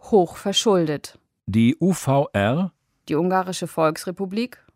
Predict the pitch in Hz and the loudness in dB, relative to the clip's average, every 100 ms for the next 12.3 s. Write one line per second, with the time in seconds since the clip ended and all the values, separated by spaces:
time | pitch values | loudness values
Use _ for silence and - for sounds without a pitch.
0 | _ - 120 127 123 147 170 160 135 139 | _ 0 0 2 2 2 0 0 2 2
1 | 131 - 107 131 156 131 110 - - 120 | 2 4 2 2 0 -4 -6 -6 -4 -2
2 | 123 - _ - _ _ 107 110 98 82 | -2 -6 _ -20 _ _ 0 0 0 0
3 | 110 156 117 85 90 127 - _ _ 92 | 0 0 0 -2 -2 -2 -6 _ _ -2
4 | 117 123 107 - - 113 135 - 127 117 | -2 -2 -6 -6 -6 -4 -2 -2 0 0
5 | 87 - 139 151 - 104 95 87 87 104 | -2 -2 -2 -2 0 0 0 0 0 -2
6 | 113 107 85 104 123 78 78 - 90 95 | 0 0 2 0 0 -2 -6 -4 -2 0
7 | 117 120 95 98 - - 98 - 101 95 | 2 2 2 -2 -4 -8 -8 -6 -6 -4
8 | 92 - 165 - - 139 - 107 95 - | -4 -2 -2 -2 -4 -6 -4 -6 -6 -2
9 | 110 117 - _ _ _ - 87 - 82 | 0 0 -2 _ _ _ -8 -6 -4 0
10 | 107 120 113 98 107 110 - 92 - 101 | 2 2 2 2 2 0 -2 -4 0 0
11 | - 117 127 117 85 80 76 - 78 - | 2 0 0 0 0 -2 -4 -6 -8 -6
12 | 69 - - | -8 -10 -18